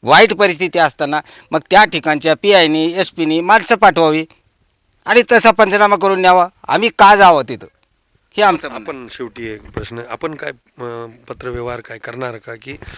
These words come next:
Speaker 2: जसं आता जे तुमचे तंटमुक्ती अध्यक्ष आणि इथं ग्रामपंचायत बी असतील?
Speaker 1: नाही, या ठिकाणी पंचामध्ये मिटायचा गोष्ट संपलेली आहे.
Speaker 2: हे पुढं काय पाठपुरावा
Speaker 1: पुढं काय
Speaker 2: न्याय
Speaker 1: म्हणजे
Speaker 2: देण्यासाठी?
Speaker 1: प्रशासनाने यावं, आमचं जो म्हणणं आहे, आईचं, वडिलाचं, भावाचं,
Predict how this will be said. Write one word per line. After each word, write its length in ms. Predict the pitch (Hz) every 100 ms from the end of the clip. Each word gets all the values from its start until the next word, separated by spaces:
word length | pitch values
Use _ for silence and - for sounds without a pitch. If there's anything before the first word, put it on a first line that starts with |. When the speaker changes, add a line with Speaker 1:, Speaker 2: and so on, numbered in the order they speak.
| - -
Speaker 2:
जसं 240 | 101 104
आता 260 | 113 104 127
जे 220 | 113 120 113
तुमचे 200 | 117 107 110
तंटमुक्ती 480 | 113 104 110 110 -
अध्यक्ष 300 | 110 117 -
आणि 220 | 120 123
इथं 180 | 127 135 151
ग्रामपंचायत 800 | 131 123 117 _ _ 110 110 113 113
बी 60 | 120
असतील? 300 | 110 _ _ _ _ -
Speaker 1:
नाही, 240 | 214 202
या 120 | 170 175
ठिकाणी 760 | 180 170 180 180 180 180 180
पंचामध्ये 600 | 170 170 165 170 170 165
मिटायचा 460 | 170 165 170 165 175
गोष्ट 300 | 156 156 -
संपलेली 540 | 165 135 160 175 175
आहे. 260 | 170 151 156 139
Speaker 2:
हे 60 | 131
पुढं 340 | - 151 156
काय 240 | - 131
पाठपुरावा 500 | 127 _ - 127 _
Speaker 1:
पुढं 160 | 165 196
काय 140 | 185
Speaker 2:
न्याय 80 | 190
Speaker 1:
म्हणजे 400 | 185 180 180 185
Speaker 2:
देण्यासाठी? 340 | 180 143 127 123
Speaker 1:
प्रशासनाने 640 | 156 160 180 - 175 165
यावं, 360 | 170 160 160 165 _ _ _ -
आमचं 300 | 127 143 160
जो 120 | 160
म्हणणं 300 | 156 165 175
आहे, 240 | 160 156 151 - -
आईचं, 460 | 117 165 151 160 156
वडिलाचं, 500 | 151 151 156 143 156
भावाचं, 520 | 135 143 147 139